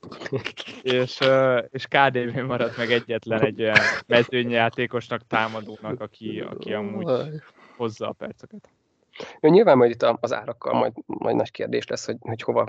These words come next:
Speaker 3: fogják belőni őket,
Speaker 1: Nem,
Speaker 3: mert
Speaker 1: nem lesz
Speaker 3: való-
Speaker 1: nagy kérdés, nem, nem, a legnagyobb csapda. Ott lesz Foden,
Speaker 2: Igen.
Speaker 1: hét és félért, B L döntőben kezd.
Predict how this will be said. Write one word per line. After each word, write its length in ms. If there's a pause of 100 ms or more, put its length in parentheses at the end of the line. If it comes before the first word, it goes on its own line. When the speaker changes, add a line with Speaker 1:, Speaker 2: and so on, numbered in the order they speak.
Speaker 3:
fogják 300
belőni 320
őket, 300
Speaker 1:
Nem, 80
Speaker 3:
mert 140
Speaker 1:
nem 160
lesz 100
Speaker 3:
való- 160
Speaker 1:
nagy 100
kérdés, 300
nem, 180
nem, 280
a 80
legnagyobb 560
csapda. 540
Ott 200
lesz 280
Foden, 580
Speaker 2:
Igen. 480
Speaker 1:
hét 40
és 100
félért, 240
B 60
L 260
döntőben 600
kezd. 280